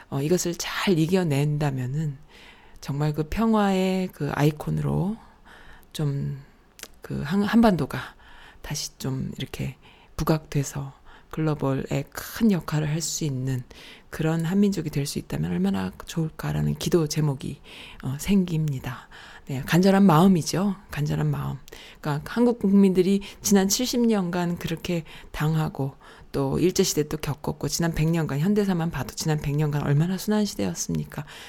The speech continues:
그럼에도 불구하고 여기까지 왔고요. 그리고 북한은 그렇게 가난하면서도 또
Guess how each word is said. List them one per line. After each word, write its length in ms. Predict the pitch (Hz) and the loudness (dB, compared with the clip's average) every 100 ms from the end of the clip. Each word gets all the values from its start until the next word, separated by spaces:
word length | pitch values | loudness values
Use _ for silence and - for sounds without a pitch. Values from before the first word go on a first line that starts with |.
| - | -14
그럼에도 440 | - 190 226 247 240 | 2 6 6 6 4
불구하고 720 | 208 202 190 185 180 180 190 | 4 6 6 4 2 2 2
여기까지 440 | 156 151 160 151 | 2 0 -2 0
왔고요. 600 | 151 120 - - 143 143 196 - - - - - - | -2 -4 -8 -4 -4 -4 -8 -18 -20 -20 -20 -20 -6
그리고 640 | 175 180 196 196 190 190 - - _ - _ - - - - | 0 2 4 4 4 2 -4 -20 _ -20 _ -20 -20 -20 -6
북한은 400 | 180 - 220 214 | -4 2 4 6
그렇게 200 | 220 208 - | 4 0 -2
가난하면서도 1160 | - 170 202 214 208 196 190 190 180 254 330 - - - - | 4 8 10 10 8 6 4 0 0 -2 -2 -10 -20 -20 -4
또 360 | 175 165 160 | 0 2 0